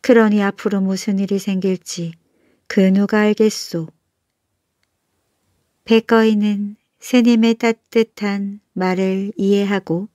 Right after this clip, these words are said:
아무런 말도 할 수 없었습니다. 잠시 후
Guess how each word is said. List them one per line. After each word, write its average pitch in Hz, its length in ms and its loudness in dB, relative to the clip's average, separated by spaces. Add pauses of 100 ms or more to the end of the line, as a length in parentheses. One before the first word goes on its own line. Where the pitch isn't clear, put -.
(1120)
아무런 220 480 4
말도 185 600 -4 (400)
할 226 200 2
수 214 180 -2
없었습니다. 185 880 -6 (1500)
잠시 214 560 2
후 185 280 -4